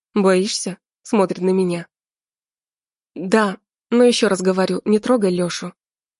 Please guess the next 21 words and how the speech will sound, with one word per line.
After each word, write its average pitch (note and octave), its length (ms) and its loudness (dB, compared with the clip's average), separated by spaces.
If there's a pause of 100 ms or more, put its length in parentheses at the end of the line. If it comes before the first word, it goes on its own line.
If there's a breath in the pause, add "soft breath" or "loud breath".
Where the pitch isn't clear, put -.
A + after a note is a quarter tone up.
(300)
Он A3+ 140 4
усмехается, A#3+ 640 0
хоть G3 180 -2
в G3+ 60 0
его F#3+ 200 2
глазах F#3+ 400 0
виднеется F#3 480 0
напряжённость. F3+ 760 -4 (560)
«Хорошо, A3+ 440 2
я F#3+ 120 4
не A#3 140 4
буду F#3 220 -2
его F3 200 -2
трогать. F3 460 -6 (460)
Но G3+ 120 2
если F3+ 400 2
Терентьев F3+ 440 -2
тебя F3+ 280 0
обидит, F3+ 560 -4
дай F#3+ 280 2
знать». G#3 400 -2